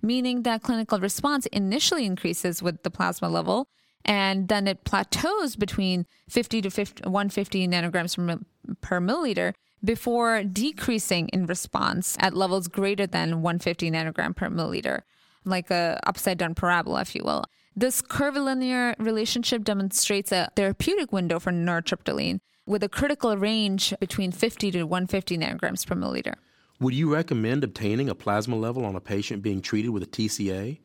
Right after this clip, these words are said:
Speaker 2: And if so, how would you interpret those levels?
Speaker 1: As we mentioned previously, the metabolism of T C As varies significantly within the population. And plasma level,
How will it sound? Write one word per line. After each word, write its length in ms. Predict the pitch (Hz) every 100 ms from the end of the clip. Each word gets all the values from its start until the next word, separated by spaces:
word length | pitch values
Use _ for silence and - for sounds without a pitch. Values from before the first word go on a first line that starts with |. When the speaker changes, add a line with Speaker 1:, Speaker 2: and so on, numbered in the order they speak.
| _ _ _ -
Speaker 2:
And 180 | 117
if 100 | 107
so, 300 | - 151 156
how 160 | 110 139
would 160 | 156 110
you 80 |
interpret 420 | 95 90 131 - 90
those 200 | 95 95
levels? 440 | 104 107 - - _ _ _ _ _ _ _ -
Speaker 1:
As 240 | 302 392
we 120 | 480 302
mentioned 400 | 240 247 220 190
previously, 460 | 220 233 208 -
the 100 | 180
metabolism 720 | 180 185 226 262 320 302 240
of 160 | 208 185
T 160 | - 196
C 300 | - 180 175
As 100 | 175
varies 480 | 175 190 190 185 185
significantly 880 | - 214 190 202 247 269 214 -
within 280 | 175 175 185
the 60 | 165
population. 760 | - 170 - 80 - - - - _ _ _
And 360 | - 220 208 208
plasma 380 | - 339 415 370
level, 420 | 254 208 202 196